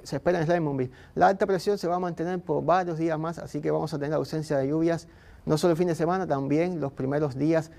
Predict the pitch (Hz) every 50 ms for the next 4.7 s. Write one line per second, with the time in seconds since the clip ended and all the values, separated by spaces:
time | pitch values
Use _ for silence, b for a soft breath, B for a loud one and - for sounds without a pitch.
0 | B B B B B - 147 156 160 156 143 131 147 147 151 151 156 156 156 165
1 | 151 - 160 160 151 156 151 - 143 127 - - - - 113 151 156 160 156 151
2 | 156 151 143 139 - - 170 165 156 147 147 B B B B B B - 147 139
3 | 135 135 135 131 139 139 147 151 170 147 151 160 160 - 156 147 147 160 165 170
4 | 156 156 147 156 143 131 127 - - 160 160 160 160 156